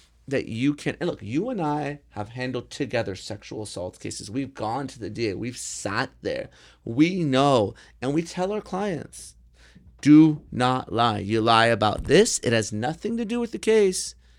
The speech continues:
The D A is gonna think you're lying about everything. The jurors are gonna think you're lying about everything.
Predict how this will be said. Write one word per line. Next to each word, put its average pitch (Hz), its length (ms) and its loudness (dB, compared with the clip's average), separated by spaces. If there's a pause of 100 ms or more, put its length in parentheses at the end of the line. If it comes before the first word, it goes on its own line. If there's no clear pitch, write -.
(580)
The 139 140 2
D 135 180 4
A 170 60 6
is 175 180 4
gonna 160 160 -2
think 156 240 -6
you're 147 100 2
lying 127 320 -2
about 127 240 2
everything. 127 760 0
The 123 120 -2
jurors 131 340 0
are 139 40 -6
gonna 139 120 -4
think 135 200 -8
you're 127 100 -4
lying 123 240 -4
about 123 200 -2
everything. 127 440 0